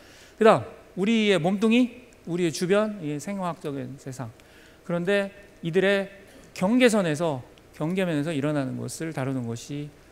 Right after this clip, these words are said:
전기화학입니다. 전기화학 하면 여러분 떠오르시는 게 뭐가 있나요? 배터리 있죠? 배터리. 자, 배터리야말로 양극과 음극이 있고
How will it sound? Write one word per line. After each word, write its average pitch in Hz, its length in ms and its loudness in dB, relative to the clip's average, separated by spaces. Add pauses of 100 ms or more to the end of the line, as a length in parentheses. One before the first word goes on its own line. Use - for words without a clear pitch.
(260)
전기화학입니다. 143 720 -6 (760)
전기화학 220 420 6
하면 214 260 4
여러분 175 460 0 (880)
떠오르시는 202 460 -2
게 135 100 -4
뭐가 127 220 -4
있나요? 117 300 -6 (1000)
배터리 190 320 0 (520)
있죠? 185 240 -4 (320)
배터리. 151 320 -6 (680)
자, 131 300 -8 (180)
배터리야말로 208 880 4 (220)
양극과 175 540 2
음극이 170 320 0
있고 180 520 0